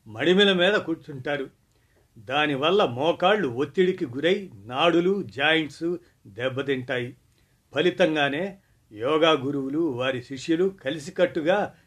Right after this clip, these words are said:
సర్జరీలు చేయించుకోవాల్సి వస్తుంది. ఈ విషయం మీద ఇంటర్నెట్లో చాలా సమాచారం ఉంది, కావలసిన వాళ్ళు వెతుక్కోవచ్చు. మరో విషయం, ముఖ్య విషయం ఏమిటంటే,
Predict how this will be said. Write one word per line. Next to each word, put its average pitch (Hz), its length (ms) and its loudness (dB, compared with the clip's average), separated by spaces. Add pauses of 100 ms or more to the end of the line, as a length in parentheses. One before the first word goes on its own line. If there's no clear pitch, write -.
(140)
సర్జరీలు 160 640 -2
చేయించుకోవాల్సి 143 720 -2
వస్తుంది. 123 500 -14 (840)
ఈ 147 260 4
విషయం 185 400 2
మీద 196 200 2
ఇంటర్నెట్లో 180 640 0 (160)
చాలా 180 280 8
సమాచారం 151 680 -4
ఉంది, 160 400 -8 (460)
కావలసిన 151 540 2
వాళ్ళు 160 260 2
వెతుక్కోవచ్చు. 131 920 -8 (540)
మరో 143 380 6
విషయం, 139 800 0
ముఖ్య 147 240 -6
విషయం 151 340 -2
ఏమిటంటే, 147 800 -2